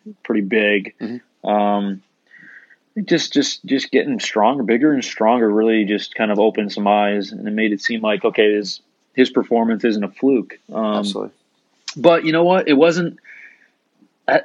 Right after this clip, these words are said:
Speaker 1: I didn't have that many schools, like, catching on, you know,
Speaker 2: Mm-hmm.
Speaker 1: it was the, my, my number one school I wanted to go to was B C. Both my parents went there, and,
Speaker 2: Mm-hmm.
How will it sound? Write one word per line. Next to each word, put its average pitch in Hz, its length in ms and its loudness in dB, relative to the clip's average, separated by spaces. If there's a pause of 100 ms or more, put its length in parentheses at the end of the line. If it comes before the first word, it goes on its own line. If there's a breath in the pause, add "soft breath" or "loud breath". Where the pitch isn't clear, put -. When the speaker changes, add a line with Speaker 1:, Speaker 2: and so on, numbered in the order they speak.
Speaker 1:
I 135 80 2
didn't 175 180 2
have 151 200 2
that 135 140 0
many 143 200 2
schools, 147 580 2
like, 101 200 0
catching 123 320 -2
on, 117 380 -2
you 95 100 -6
know, 110 140 -2
Speaker 2:
Mm-hmm. 113 80 0
Speaker 1:
it 113 40 2
was 104 140 -4
the, - 140 -4
my, 113 180 0
my 117 320 -6
number 143 260 2
one 143 200 0
school - 300 0
I 127 40 6
wanted 120 240 -4
to 107 100 0
go 117 160 2
to 123 80 -2
was 104 140 -4
B 113 220 2
C. 110 300 0
Both 107 220 -4
my 107 120 -8
parents 110 360 -8
went 113 180 -8
there, 113 240 2
and, 101 140 -6 (260 loud breath)
Speaker 2:
Mm-hmm. 113 160 -10